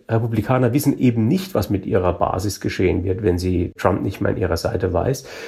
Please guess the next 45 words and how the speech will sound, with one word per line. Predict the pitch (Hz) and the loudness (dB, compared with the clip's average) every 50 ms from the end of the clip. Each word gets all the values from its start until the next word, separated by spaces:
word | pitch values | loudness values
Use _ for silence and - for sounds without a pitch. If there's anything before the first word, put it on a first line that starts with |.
| - - | -16 -18
Sie | - - - | -8 -8 -4
können | - - 135 123 | 2 4 4 4
sich | 104 113 104 95 - | 4 2 -2 0 4
nicht | 120 151 185 185 - - | 4 4 4 2 0 0
sicher | - 123 95 98 95 | 0 2 2 2 2
sein, | 90 90 92 - - 85 101 101 - - | 2 2 2 2 2 2 0 0 2 0
ob | 113 110 - - | 0 0 0 0
er | - 107 101 | 0 0 2
nicht | 104 113 110 104 - | 2 0 -2 -4 -2
versucht, | - 120 110 101 110 120 120 101 - - | -2 -2 0 2 2 0 0 -2 -4 -8
eine | - - 104 98 98 98 98 98 95 - - - - 214 233 185 - | -2 0 2 4 4 4 4 4 2 0 -2 -8 -14 -16 -18 -16 -6
politische | - - 107 101 113 101 95 107 95 | -4 -4 -2 0 -2 -2 -2 -2 -2
Parallelveranstaltung | - 113 95 95 87 110 156 180 185 - - - - - - - - - - 92 - - | -2 0 0 0 0 2 0 0 -2 -2 -4 -4 -4 -4 -4 -4 -4 -2 -4 -4 -6 -6
zu | - 92 | -6 -10
gründen, | - - - 92 95 95 - 90 | -4 0 0 0 0 0 -4 -4
die | 107 - | -4 -4
ihr | - 107 85 | -4 -4 -4
schaden | - - 92 98 117 120 110 90 82 | -4 -2 0 2 2 2 2 0 0
wird. | 82 95 117 - - - - - - - - - - - - - - - | -2 -4 -6 -6 -10 -18 -18 -16 -16 -16 -16 -16 -18 -18 -20 -20 0 4
Und | - 117 110 117 113 - - - _ | 6 6 6 4 0 -4 -10 -12 _
sie | - 131 - 180 | -8 -2 0 0
ist | 156 | 2
natürlich | 151 156 147 - 135 123 107 - | 2 2 2 2 -2 -2 0 0
mitschuldig, | 117 117 - - 269 277 - - - - - 139 | 0 0 2 2 2 2 2 0 -6 -10 -2 2
weil | 113 113 104 | 2 4 4
sie | 110 127 - | 2 0 2
ihn | 123 107 127 - - | 2 2 0 -2 -2
hat | - 123 113 - - - - _ - - 254 | -2 -2 -2 -2 -6 -18 -20 _ -18 -16 -14
gewähren | 156 - 123 107 123 170 185 123 101 | 0 0 4 6 6 6 6 4 2
lassen | 90 78 - - - | 0 -2 -2 -4 -6
für | - - 87 | -4 -2 0
so | 87 92 | 0 2
lange | 87 85 85 90 92 - | 0 0 -4 -6 -8 -8
Zeit. | - - - - - - - - - - | -10 -6 -6 -4 -4 -4 -6 -8 -10 -10
Und | - - 110 98 95 95 - - | -4 0 0 0 0 0 -2 -4
den | 95 92 | -4 -4
politischen | - - 104 107 104 - 98 - - 92 - | -2 -2 -2 -2 -2 -2 -4 -4 -4 -6 -6
Preis | - 87 - - 170 - - | -6 -4 -2 0 0 0 -2
hat | - - - | -6 -4 0
sie | 117 | -2
jetzt | 95 - - | -2 -2 -4
bezahlt | - - - - - 87 87 85 175 - - 143 | -10 -10 -8 -6 -6 -6 -4 -4 -6 -6 -6 -6
mit | 156 135 113 | -6 -4 -4
der | - 98 90 - - | -2 -4 -4 -4 -4
Abwahl. | - - - - 101 123 151 160 | -8 -6 -4 -4 -2 0 0 0